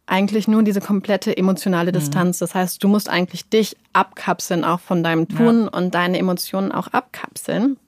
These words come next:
Speaker 1: Und wie schon die kleine Catherine versucht man dann halt damit umzugehen,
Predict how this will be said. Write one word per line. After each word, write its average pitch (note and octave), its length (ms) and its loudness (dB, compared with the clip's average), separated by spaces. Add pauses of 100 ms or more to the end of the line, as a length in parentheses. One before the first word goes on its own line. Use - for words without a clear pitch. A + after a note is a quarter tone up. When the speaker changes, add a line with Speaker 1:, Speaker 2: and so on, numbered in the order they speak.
(140)
Speaker 1:
Und G3 140 4
wie C4+ 80 4
schon F4+ 140 4
die D4 80 4
kleine G3+ 280 0
Catherine G3 340 -2
versucht G3 380 -2
man F3+ 140 2
dann F3 200 0
halt F3 220 0
damit F3+ 200 2
umzugehen, F3+ 560 -2